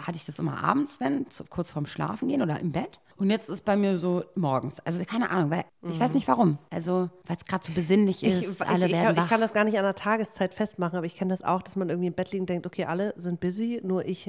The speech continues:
Speaker 2: hab irgendwie, bin
Speaker 1: Aber
Speaker 2: gerade
Speaker 1: busy,
Speaker 2: alleine
Speaker 1: weißt du,
Speaker 2: und
Speaker 1: das ist, glaub ich, also ich,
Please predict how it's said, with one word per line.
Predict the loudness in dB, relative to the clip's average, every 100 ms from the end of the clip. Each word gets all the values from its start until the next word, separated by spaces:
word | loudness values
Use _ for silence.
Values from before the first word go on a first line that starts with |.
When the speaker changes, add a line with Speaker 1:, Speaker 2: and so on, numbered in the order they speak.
| -6
Speaker 2:
hab | -6 -4
irgendwie, | -2 0 0 0 -4 -12 -8 -4
bin | -2
Speaker 1:
Aber | 0 2
Speaker 2:
gerade | 4 2
Speaker 1:
busy, | 4 4
Speaker 2:
alleine | 6 4
Speaker 1:
weißt | 4
du, |
Speaker 2:
und | 2
Speaker 1:
das | 2
ist, | -6 -6
glaub | -6
ich, | -6 -6
also | -6 -4
ich, | -6 -6